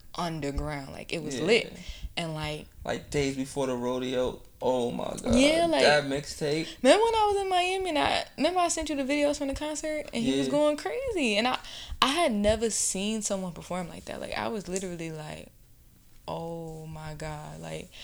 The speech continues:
Speaker 1: but so to see where he's at now from where he started, like, that shit is amazing. But I was like, "Oh, he a crackhead.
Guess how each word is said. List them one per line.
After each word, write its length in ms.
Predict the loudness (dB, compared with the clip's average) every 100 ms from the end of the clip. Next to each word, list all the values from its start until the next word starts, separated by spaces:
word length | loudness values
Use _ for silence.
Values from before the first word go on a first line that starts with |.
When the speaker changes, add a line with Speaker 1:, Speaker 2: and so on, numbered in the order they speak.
| -16 -16 -18 -2
Speaker 1:
but 240 | 0 2
so 160 | 2 0
to 160 | 0 -2
see 300 | 0 0 0
where 200 | -2 -2
he's 220 | -4 -2
at 260 | -2 -4 -4
now 260 | -4 -4
from 240 | -4 -8 -8
where 120 | -8
he 120 | -8
started, 440 | -6 -2 -2 -2 -6
like, 220 | -8 -4
that 180 | -4 -4
shit 200 | -4 -6
is 120 | -6
amazing. 600 | -8 -8 -6 -8 -10 -8
But 280 | -6 -6 -8 -16 -18 -20 -16 -4
I 140 | -2
was 160 | -2 -4
like, 160 | -8 -10
"Oh, 80 | -10
he 200 | -10 -10
a 40 |
crackhead. 580 | -6 -4 -4 -6 -8 -10